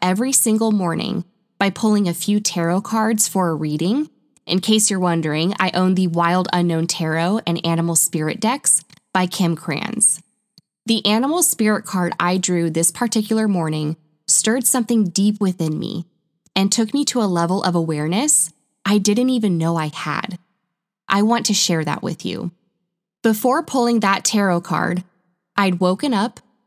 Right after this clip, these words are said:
put my slippers on, and headed for the bathroom. I'd splashed some cold water on my face, brushed my teeth,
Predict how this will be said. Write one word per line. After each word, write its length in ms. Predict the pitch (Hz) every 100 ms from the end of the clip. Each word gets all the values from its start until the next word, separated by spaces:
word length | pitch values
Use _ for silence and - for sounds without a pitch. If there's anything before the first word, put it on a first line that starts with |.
| _ _ _
put 200 | - 233
my 100 | 220
slippers 440 | 240 208 202 175 165
on, 320 | 156 160 180 - _ _ _ _
and 140 | 196 196
headed 320 | 202 190 180
for 120 | 202
the 80 | 180
bathroom. 600 | 160 156 - - - 180 - _ _ _ - _ -
I'd 220 | 196 190
splashed 500 | - - 202 220 -
some 200 | - 190
cold 320 | - 208 269
water 280 | 233 208 220 -
on 100 | 190
my 140 | 214
face, 560 | 208 170 160 - - - _ _ _ -
brushed 360 | 190 214 -
my 120 | 254 269
teeth, 480 | - 175 165 -